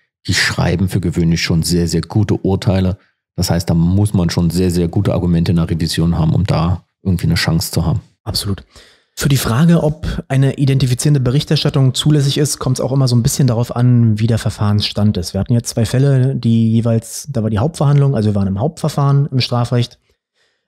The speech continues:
Speaker 2: Ich hab grad gestern oder vorgestern hier einen Fall in Berlin, äh, aus der Presse mitverfolgen können. Da sind wir nicht mit involviert. Ich hab's, wie gesagt, nur in den, in den Medien gesehen, in allen Zeitungen, wie es dann immer so ist,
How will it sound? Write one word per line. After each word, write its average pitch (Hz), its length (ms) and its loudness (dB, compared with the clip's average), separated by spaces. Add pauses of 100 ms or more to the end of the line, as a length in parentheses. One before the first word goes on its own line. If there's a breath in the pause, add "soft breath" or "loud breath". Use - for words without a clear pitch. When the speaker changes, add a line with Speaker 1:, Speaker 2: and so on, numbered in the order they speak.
(160)
Speaker 2:
Ich - 40 -8
hab - 100 -2
grad - 400 -8
gestern 135 340 0
oder 123 120 2
vorgestern 131 480 0
hier 123 80 4
einen 117 80 2
Fall 120 180 0
in 127 80 4
Berlin, 127 460 2
äh, 117 160 -2
aus 107 160 -6
der 113 60 -2
Presse 127 600 0
mitverfolgen 123 640 0
können. 120 580 2
Da 107 120 -2
sind 107 160 2
wir 107 60 2
nicht 107 120 0
mit 113 140 -6
involviert. 120 340 2
Ich 127 100 -6
hab's, - 200 -8
wie - 20 -6
gesagt, 107 240 -2
nur 113 140 0
in 104 40 2
den, 101 200 2
in 98 120 -4
den 101 140 2
Medien 120 260 4
gesehen, 110 280 2
in 101 100 -6
allen 151 240 0
Zeitungen, 135 540 0
wie - 20 -4
es 123 80 -4
dann 120 140 -2
immer 120 160 0
so 113 100 0
ist, - 280 -4